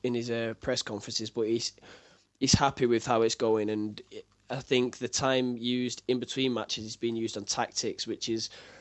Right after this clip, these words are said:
meaning that the guys are still quite fresh, you know, come the game. They've not been smashing it in training with, like,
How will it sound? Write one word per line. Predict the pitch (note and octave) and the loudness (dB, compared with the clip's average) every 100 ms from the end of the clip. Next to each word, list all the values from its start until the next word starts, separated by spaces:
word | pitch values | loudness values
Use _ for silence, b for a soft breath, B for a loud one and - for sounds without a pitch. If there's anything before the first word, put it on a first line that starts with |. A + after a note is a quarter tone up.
| B | B
meaning | G#2 B2+ A#2+ A#2 | 0 4 4 4
that | A2+ | 2
the | A#2+ | 2
guys | A#2 A#2 A#2 A2+ | 2 4 4 2
are | |
still | A2 - A#2+ | 0 2 2
quite | A#2 - A#2+ A#2+ B2+ | 0 -2 4 4 4
fresh, | - B2 B2+ - - | 0 4 4 2 -4
you | B2 | -2
know, | A#2 | -2
come | - A#2 | -2 -6
the | A2+ | -2
game. | A#2+ A#2+ | 0 0
They've | A2 A#2 | -2 -4
not | A#2 | -4
been | A#2 A2+ G#2 | -2 -2 -2
smashing | - B2+ A#2 - | -4 -2 -2 0
it | A#2+ | 0
in | G#2+ | 0
training | - A#2 A#2 A#2 | 0 0 0 -2
with, | G#2+ A2+ | -4 -4
like, | A#2 A2 - | -2 -2 -4